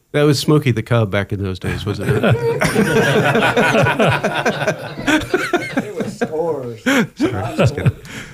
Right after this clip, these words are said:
Speaker 1: Well, thank you, Harold. We'll come back to you here in a second. But, uh, I guess we're, we're stuck with my clip now. And so I went in a totally different direction than I think everybody else. And,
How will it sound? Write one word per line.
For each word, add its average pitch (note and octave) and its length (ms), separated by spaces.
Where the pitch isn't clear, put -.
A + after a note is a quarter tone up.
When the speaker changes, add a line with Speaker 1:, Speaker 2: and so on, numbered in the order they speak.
Speaker 1:
Well, D#3 200
thank E3 280
you, C3 80
Harold. B2+ 200
We'll C#3 100
come D#3 120
back D#3+ 200
to D3+ 60
you C#3 60
here C3+ 140
in A#2 80
a A#2 60
second. A#2 480
But, B2+ 260
uh, B2+ 320
I C3+ 100
guess F3 260
we're, C#3 300
we're B2 140
stuck D3+ 320
with C3 140
my A2+ 200
clip F#2 340
now. F#2 280
And B2+ 160
so D#3+ 100
I E3+ 120
went D#3+ 360
in B2+ 140
a A#2 140
totally C#3 580
different A2+ 600
direction G#2 680
than A2 360
I G#2 80
think G2+ 200
everybody F#2+ 440
else. G2+ 300
And, G#2 160